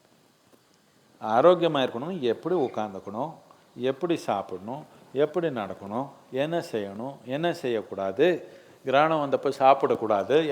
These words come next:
எல்லாமே கவனிச்சோம் ஆரோக்கியமா இருக்கணும்னு. நாம ஆரோக்கியம்னா வெறும் உடல்னு நினைக்கல, நம்ம உடலும் ஆரோக்கியமா இருக்கணும், மனமும் ஆரோக்கியம் இருக்கணும், நம்ம உணர்ச்சியும் ஆரோக்கியமா இருக்கணும், எல்லாத்துக்கும் முக்கியமா நம்ம உயிர் ஆரோக்கியமா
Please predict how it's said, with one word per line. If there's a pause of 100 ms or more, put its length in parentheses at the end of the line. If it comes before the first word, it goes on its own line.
எல்லாமே (100)
கவனிச்சோம் (180)
ஆரோக்கியமா
இருக்கணும்னு. (1400)
நாம (100)
ஆரோக்கியம்னா
வெறும்
உடல்னு
நினைக்கல, (580)
நம்ம (100)
உடலும்
ஆரோக்கியமா
இருக்கணும், (160)
மனமும்
ஆரோக்கியம்
இருக்கணும்,
நம்ம (100)
உணர்ச்சியும்
ஆரோக்கியமா
இருக்கணும், (760)
எல்லாத்துக்கும்
முக்கியமா
நம்ம (140)
உயிர் (460)
ஆரோக்கியமா